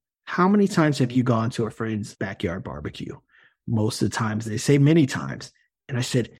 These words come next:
"Were you ever concerned about how the food was cooked?" <laughs> And they generally tell me no. And I said, "If you're not concerned about going to a friend's backyard barbecue, then you s-, should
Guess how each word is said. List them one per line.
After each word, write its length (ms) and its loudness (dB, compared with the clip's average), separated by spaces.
"Were 100 4
you 220 4
ever 240 2
concerned 420 2
about 200 2
how 140 2
the 80 2
food 240 2
was 140 -2
cooked?" 340 0
<laughs> 80 0
And 600 -2
they 240 0
generally 880 0
tell 220 0
me 180 -4
no. 460 -4
And 160 -2
I 100 0
said, 200 0
"If 220 -2
you're 180 4
not 240 2
concerned 460 2
about 220 -2
going 220 -4
to 120 -4
a 160 -12
friend's 320 0
backyard 560 -6
barbecue, 520 -6
then 200 -2
you 80 0
s-, 200 -8
should 320 -6